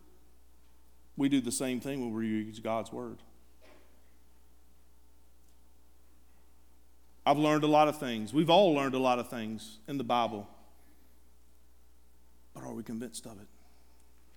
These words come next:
And the way you live your life,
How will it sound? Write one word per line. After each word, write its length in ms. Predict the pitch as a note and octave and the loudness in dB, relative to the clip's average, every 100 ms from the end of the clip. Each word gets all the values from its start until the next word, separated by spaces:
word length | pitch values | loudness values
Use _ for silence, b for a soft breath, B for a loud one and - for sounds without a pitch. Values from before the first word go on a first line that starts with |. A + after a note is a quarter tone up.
| - - - - - - - - - - - - - - - - - - | -20 -20 -20 -20 -20 -20 -20 -20 -20 -20 -20 -20 -20 -20 -20 -20 -20 -12
And 120 | B2 | -6
the 40 | A#2+ | 0
way 140 | C3 | 2
you 180 | C#3+ C#3+ | 2 2
live 220 | C#3 C3 | 2 2
your 120 | A#2+ | 0
life, 760 | A#2 B2 D3+ A#2 G#2+ - - | -2 -2 -4 -8 -12 -14 -16